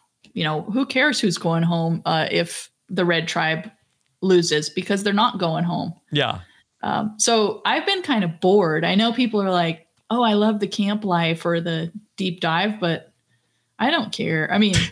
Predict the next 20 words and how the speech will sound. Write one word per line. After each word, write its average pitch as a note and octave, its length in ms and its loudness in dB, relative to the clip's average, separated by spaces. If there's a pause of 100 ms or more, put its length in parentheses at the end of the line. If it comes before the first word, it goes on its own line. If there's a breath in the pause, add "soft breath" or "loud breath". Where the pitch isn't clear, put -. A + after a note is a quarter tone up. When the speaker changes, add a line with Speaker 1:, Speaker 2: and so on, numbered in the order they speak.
Speaker 2:
<laughs> - 260 -20
Speaker 1:
I G3 60 0
did C4 160 2
enjoy, F3 500 4
like, D#3+ 240 -2
why G3 220 0
are G#3+ 120 2
they F3+ 120 2
showing F3+ 380 0
us E3 160 -2
Kendra, F#3 400 2
like, E3 240 0
burping F3 440 2
and D#3+ 100 0
farting E3+ 640 0
and E3 320 -4
vomiting F3+ 480 2
up E3+ 180 -2
Speaker 2:
Yeah. A2 240 2
Speaker 1:
worms? E3+ 460 0